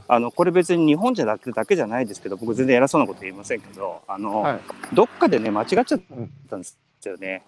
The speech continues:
Speaker 2: うん。うん。
Speaker 1: あの、儲かってから、や、あの、言いたい、いいことなりやりたいことやんなよっていう風に、
Speaker 2: うん。
Speaker 1: なんか価値観になっちゃったっていうのは。
Speaker 2: うん。うん。
Speaker 1: あの、
Speaker 2: はい、はい、はい。
Speaker 1: だって、だ-、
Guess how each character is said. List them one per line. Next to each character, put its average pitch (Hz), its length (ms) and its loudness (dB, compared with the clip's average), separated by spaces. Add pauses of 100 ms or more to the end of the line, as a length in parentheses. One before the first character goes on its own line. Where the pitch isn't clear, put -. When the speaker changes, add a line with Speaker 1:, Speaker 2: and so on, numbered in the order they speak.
(180)
Speaker 2:
う 160 80 -8
ん。 120 140 -8
う 135 40 -10
ん。 127 60 -10
Speaker 1:
あ 110 60 -4
の、 110 60 -2
儲 127 120 4
か 190 100 4
っ - 40 -12
て - 80 0
か 113 100 0
ら、 90 220 -4 (280)
や、 113 160 0 (100)
あ 123 60 -2
の、 113 100 -4
言 120 100 0
い 127 40 -2
た 139 100 4
い、 120 120 2
い 147 80 2
い 139 60 0
こ - 100 -2
と 110 80 -6
な 110 80 -2
り 92 80 -6
や 95 80 0
り 107 80 0
た 113 80 -2
い 110 40 0
こ 117 80 0
と - 80 -6
や 92 100 -4
ん 95 40 -4
な 101 60 -2
よ 92 80 -2
っ 82 40 -14
て - 120 -10
い 95 60 -4
う - 20 -8
風 98 180 -6
に、 107 260 4
Speaker 2:
う - 20 -8
ん。 - 20 -20 (320)
Speaker 1:
な 139 80 4
ん - 20 4
か 165 100 -6
価 143 60 -6
値 - 80 -8
観 143 100 2
に 98 60 -2
な 104 120 -2
っ - 20 -8
ち 101 60 -4
ゃ - 20 -8
っ - 20 -12
た - 120 -10
っ - 40 -14
て - 140 -12
い 87 60 -8
う - 20 -14
の 80 100 -20
は。 82 120 -10 (520)
Speaker 2:
う 104 40 -4
ん。 101 40 0
う - 20 0
ん。 - 40 0
Speaker 1:
あ - 60 2
の、 104 180 2
Speaker 2:
は 107 120 2
い、 104 40 0
は 104 80 0
い、 101 60 -2
は - 140 -10
い。 - 40 -14 (140)
Speaker 1:
だ 170 80 0
っ 175 40 -2
て、 120 100 0
だ-、 202 140 2